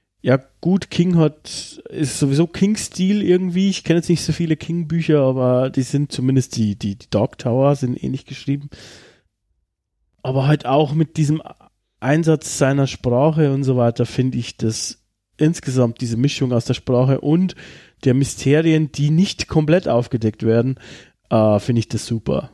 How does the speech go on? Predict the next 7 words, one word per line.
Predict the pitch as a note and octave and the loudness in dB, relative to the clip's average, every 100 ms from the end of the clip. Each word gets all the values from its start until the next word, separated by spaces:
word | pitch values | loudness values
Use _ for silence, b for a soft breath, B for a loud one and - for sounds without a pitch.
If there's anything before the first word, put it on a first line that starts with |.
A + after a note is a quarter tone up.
| - | -4
Und, | - A2 A2 A2 G#2+ - | 2 4 4 0 -2 0
ähm, | G#2+ G#2 G#2 G#2 G2+ G2 F#2+ _ _ _ _ _ | 0 0 -2 -2 -2 -2 -6 _ _ _ _ _
das | - A2 | -2 2
ist | |
auch | G#2+ - | 2 2
genau | A2 G#2 G#2 | 0 2 2
richtig. | G#2+ A#2 - - - | 0 -4 -6 -10 -12